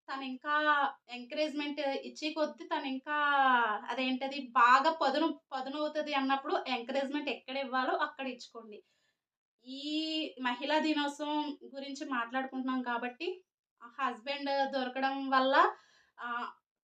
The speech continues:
చాలా మందికి బాగుంటది కదా. అలాగే ఆడపిల్లకి, ఆ, తన లైఫ్లో ఎక్కడెక్కడ ఫాదర్, బ్రదర్,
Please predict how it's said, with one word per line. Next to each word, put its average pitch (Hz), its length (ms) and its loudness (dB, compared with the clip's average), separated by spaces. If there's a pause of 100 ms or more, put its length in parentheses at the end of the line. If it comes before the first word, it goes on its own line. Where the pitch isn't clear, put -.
చాలా 285 200 0
మందికి 302 520 -2
బాగుంటది 262 480 6
కదా. 220 260 -4
అలాగే 294 480 2 (380)
ఆడపిల్లకి, 302 760 -2 (600)
ఆ, 233 140 -10
తన 302 640 2
లైఫ్లో 302 500 2 (320)
ఎక్కడెక్కడ 285 540 -2
ఫాదర్, 247 560 0
బ్రదర్, 240 420 0